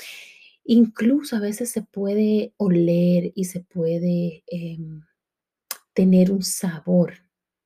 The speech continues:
en, en el gusto, tener un gusto, ¿no? Y esto está muy relacionado con el primer chakra o chakra raíz, que el chakra raíz es ese que es el más denso, más de abajo, está en la parte genital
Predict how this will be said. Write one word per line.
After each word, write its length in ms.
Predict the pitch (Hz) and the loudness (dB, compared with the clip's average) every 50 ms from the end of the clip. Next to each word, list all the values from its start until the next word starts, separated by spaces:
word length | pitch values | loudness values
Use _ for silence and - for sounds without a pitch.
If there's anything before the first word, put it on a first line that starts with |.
| _ _ _ _ - | _ _ _ _ -6
en, 420 | 175 170 160 156 151 151 160 - - - | -6 -6 -4 -6 -8 -8 -10 -10 -8 -8
en 180 | 175 160 156 | -6 -6 -6
el 180 | 156 151 151 151 | -8 -10 -10 -6
gusto, 480 | - 185 185 180 180 - - - - | -2 0 0 0 0 -4 -10 -12 -12
tener 340 | - - 156 160 165 170 175 | -10 -10 -8 -6 -2 0 2
un 180 | 190 190 180 175 | 4 4 4 4
gusto, 440 | 170 180 190 180 185 - - - - | 4 2 2 0 -2 -6 -12 -10 -8
¿no? 160 | - 190 185 - - - - _ _ - - - - - - - _ - | -6 -6 -8 -8 -14 -20 -20 _ _ -20 -20 -20 -20 -20 -20 -20 _ -2
Y 220 | - 226 226 233 | 2 4 6 6
esto 220 | 247 254 247 - 285 | 4 2 0 -2 -2
está 240 | 269 - - 240 240 | -2 0 0 2 4
muy 420 | 233 226 233 247 285 320 330 302 | 6 6 6 6 4 4 2 2
relacionado 920 | 294 277 240 233 220 214 - 208 190 180 175 170 165 160 156 156 165 175 _ _ _ _ _ _ _ _ _ _ | 0 0 0 0 -2 -2 -2 -2 0 0 0 0 -2 -4 -8 -10 -12 -16 _ _ _ _ _ _ _ _ _ _
con 320 | - 214 202 196 196 190 190 | -2 0 0 2 2 2 4
el 300 | 185 185 180 180 180 180 | 4 4 4 4 2 0
primer 420 | - 185 185 180 185 202 214 214 | 0 0 2 2 2 2 0 -4
chakra 500 | - - 208 175 175 175 - 180 175 180 - | -4 -4 -4 -2 -4 -4 -4 -6 -8 -8 -8
o 80 | 170 160 | -12 -16
chakra 400 | - - 160 151 - 165 160 156 | -14 -14 -14 -12 -12 -14 -14 -12
raíz, 500 | - 156 - - - - - - _ _ _ _ _ _ _ _ _ _ _ _ _ | -14 -14 -16 -18 -20 -20 -20 -20 _ _ _ _ _ _ _ _ _ _ _ _ _
que 100 | - 185 | -6 -6
el 100 | 175 165 | -6 -6
chakra 360 | 175 - 196 190 220 220 220 | -6 -6 -6 -4 -4 -4 -2
raíz 520 | 214 208 202 208 220 240 254 262 247 233 - | -2 -2 0 2 2 2 0 -2 -4 -2 -2
es 240 | 185 180 180 - - - - - - - - - - | -2 -2 -2 -6 -12 -16 -20 -20 -18 -20 -18 -8 -2
ese 380 | - 202 208 208 - - 220 - | 2 2 2 2 2 0 0 0
que 100 | - 196 | 0 -2
es 100 | 190 214 | 0 2
el 140 | 196 185 | 2 2
más 300 | 185 185 190 208 185 175 | 4 2 2 0 -2 -2
denso, 440 | 170 180 175 196 220 233 220 247 233 | -2 0 0 0 0 0 0 -2 -4
más 280 | 208 196 185 185 190 180 | -4 -2 -4 -4 -4 -4
de 100 | 196 175 | -4 -4
abajo, 320 | 165 170 170 196 214 226 | -4 -4 -6 -8 -6 -6
está 240 | 226 220 - - 175 | -6 -6 -6 -6 -4
en 80 | 170 180 | -2 -2
la 160 | 180 180 180 | -2 -4 -4
parte 320 | - 165 165 - - 185 | -8 -12 -10 -6 -6 -4
genital 680 | 180 175 180 165 160 151 - - 170 180 220 277 277 | -2 -2 -2 -2 -4 -6 -8 -6 -4 -2 -2 -4 -4